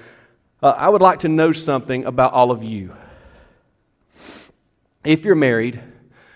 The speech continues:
whether your spouse are here is not, your spouse is here or not, I wanna challenge you just real quick to get a piece of paper and a Sharpie. There's a couple, there, there's a few under each row. If one of, just one of you can do it if you're comfortable with that, or just grab a piece of paper and a Sharpie. We're gonna do a little project right here.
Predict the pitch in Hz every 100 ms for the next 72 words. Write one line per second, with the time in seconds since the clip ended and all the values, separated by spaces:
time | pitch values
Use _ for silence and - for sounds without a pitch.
0 | - 127 123 127 - 135 135 135 139 135
1 | 131 123 117 110 113 113 - 120 120 -
2 | 127 120 131 113 107 107 113 - - -
3 | _ 120 139 143 131 143 135 131 127 127
4 | 131 127 123 117 127 123 127 123 120 120
5 | 120 107 - 110 107 101 98 113 110 135
6 | 123 127 120 - _ 123 135 127 113 120
7 | 147 139 131 135 131 131 135 135 135 -
8 | - 117 143 147 147 139 156 135 147 147
9 | 147 143 139 147 143 139 135 143 131 143
10 | 139 139 139 123 131 139 - - - 151
11 | 151 160 151 151 147 135 123 - 143 135
12 | 127 139 139 135 135 131 127 131 127 117
13 | 107 113 110 107 104